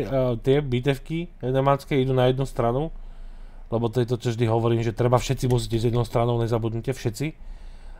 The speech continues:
a chodiť treba do jedného kepu. Ale tak, že všetci sa pred tým jedným kepom ešte zastavíte, hej? To je, to je ten lepší prípad. Takže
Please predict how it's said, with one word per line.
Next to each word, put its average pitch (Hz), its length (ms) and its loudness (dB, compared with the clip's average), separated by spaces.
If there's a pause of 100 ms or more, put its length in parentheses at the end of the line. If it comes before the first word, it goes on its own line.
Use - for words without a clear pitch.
a 104 40 -4
chodiť 123 320 2
treba 120 240 2
do 117 120 2
jedného 120 240 2
kepu. 107 280 -2 (320)
Ale 110 240 2
tak, 131 240 2
že 123 40 0
všetci 123 280 -4
sa 131 80 2
pred 113 160 -2
tým 120 160 2
jedným 120 160 0
kepom 113 320 2
ešte 107 160 -4
zastavíte, 104 640 0
hej? 139 240 -8
To - 80 -6
je, 135 60 -2 (100)
to - 160 -4
je 127 80 2
ten 131 160 0
lepší 120 240 0
prípad. 95 320 -2 (680)
Takže 110 200 -2